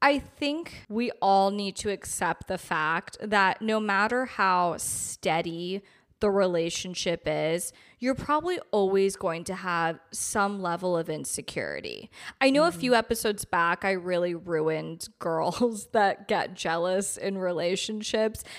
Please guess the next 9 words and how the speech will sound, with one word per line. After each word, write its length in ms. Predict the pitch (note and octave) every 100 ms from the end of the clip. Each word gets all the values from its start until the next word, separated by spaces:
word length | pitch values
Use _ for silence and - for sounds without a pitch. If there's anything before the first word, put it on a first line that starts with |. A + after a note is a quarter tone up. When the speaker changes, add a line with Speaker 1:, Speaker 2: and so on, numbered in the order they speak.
| B3+
Speaker 1:
And 140 | B3 B3+
I 80 | C4
still 320 | C4 C#4 C#4+
think 360 | F#3+ G#3 G#3
that's, 280 | - F#3+ -
like, 380 | F#3 E3+ E3 - _ _ _ -
low 260 | G3 F3 F3
self-worth 640 | - F3 E3 - E3+ E3+
behavior. 800 | F3+ F#3+ C#3+ F3 - G3+ A3 A#3